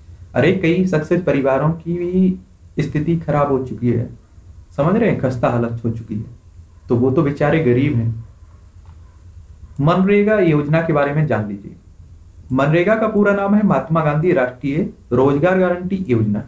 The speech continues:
इससे पूर्व इस योजना को आप लोग राष्ट्रीय रोजगार गारंटी योजना यानी कि नरेगा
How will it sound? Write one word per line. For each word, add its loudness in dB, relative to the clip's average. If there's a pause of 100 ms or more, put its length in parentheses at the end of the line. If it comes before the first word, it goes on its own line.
(800)
इससे 0
पूर्व 2
इस 2
योजना 2
को 0
आप 0
लोग 2
राष्ट्रीय 0
रोजगार 2
गारंटी -2 (100)
योजना 0 (840)
यानी 2
कि 0
नरेगा 2